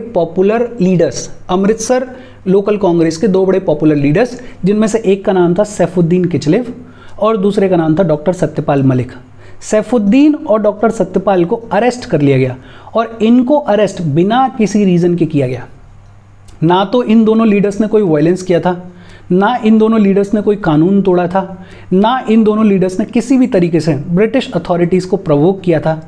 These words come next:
ये दोनों लीडर्स बहुत simply protesters को सिर्फ organize कर रहे थे, उनको unite करने के लिए काम कर रहे थे। इनकी बिना किसी गलती के इन दोनों लीडर्स को, सैफुद्दीन और डॉक्टर सत्यपाल मलिक को arrest कर लिया गया and they were taken to some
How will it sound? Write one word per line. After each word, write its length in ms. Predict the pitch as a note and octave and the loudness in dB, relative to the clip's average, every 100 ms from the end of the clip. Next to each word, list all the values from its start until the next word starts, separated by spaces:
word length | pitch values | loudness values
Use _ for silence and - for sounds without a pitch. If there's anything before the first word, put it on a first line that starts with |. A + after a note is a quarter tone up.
| - - - G#3 | -20 -20 -8 0
ये 120 | A3+ | 0
दोनों 440 | F#3+ G3 A3+ C4 | 2 2 2 2
लीडर्स 360 | A#3 G#3 F#3+ F#3+ | 2 2 0 0
बहुत 360 | E3+ G#3 B3 - | 0 0 0 0
simply 300 | F3+ E3 D3+ - | 0 2 -2 0
protesters 600 | F#3 F#3 G#3+ - A3 - | -4 -2 -4 0 -2 0
को 120 | A3+ | -2
सिर्फ 240 | A3+ A3 | -2 -4
organize 440 | - D#3+ E3+ G#3+ G#3+ | -2 0 2 0 0
कर 160 | E3 | 0
रहे 140 | D3 C#3 | 0 0
थे, 140 | F3 | -2
उनको 340 | G3+ F3+ F3+ | 0 0 2
unite 360 | F3+ D#3 F3+ A3+ | 2 4 2 0
करने 220 | F#3+ E3+ | 0 2
के 60 | E3 | 2
लिए 100 | D#3 | 0
काम 220 | D3 D3+ | 2 2
कर 140 | D3+ | 2
रहे 120 | C#3+ C3+ | 0 0
थे। 140 | G#3+ - - - - - - - - | -2 -4 -16 -20 -20 -20 -20 -14 -2
इनकी 360 | A3+ B3 B3 C4+ | 2 2 4 2
बिना 460 | E3 D#3+ F#3 A#3 B3+ | 2 0 2 0 -2
किसी 280 | A3 F#3+ G3 | -2 -2 0
गलती 360 | D#3 C#3 C3+ D3+ | 0 -2 -2 -2
के 200 | D#3 C3 - - - - | 0 -2 -4 -16 -12 -2
इन 180 | A3+ A3 | 2 4
दोनों 280 | F3+ F#3 G3 | 2 2 2
लीडर्स 340 | D#3+ D3+ C#3+ | 2 2 -2
को, 100 | - | -2
सैफुद्दीन 640 | G3 F3+ D#3+ E3+ D3+ G#3+ B3+ | -2 -2 0 0 2 2 0
और 200 | A#3+ F3+ | 0 0
डॉक्टर 280 | E3+ - F3 | 0 -2 -4
सत्यपाल 460 | D#3 D#3 D#3 D3 | -4 -4 -2 0
मलिक 320 | C#3 E3 F3+ | 2 2 0
को 80 | F#3 | -2
arrest 400 | - F3+ B3+ - | -4 0 -2 -2
कर 100 | D3+ | -2
लिया 160 | C#3 C3+ | 0 2
गया 200 | C#3+ A3 - - - - - - | 2 -2 -6 -20 -20 -20 -8 -2
and 340 | A3+ C#4+ A3+ | 0 2 0
they 160 | D3+ F#3 | 2 2
were 160 | G#3+ G#3+ | 2 0
taken 320 | G3 G3 G#3+ | 0 0 2
to 80 | G#3 | 0
some 160 | - | 0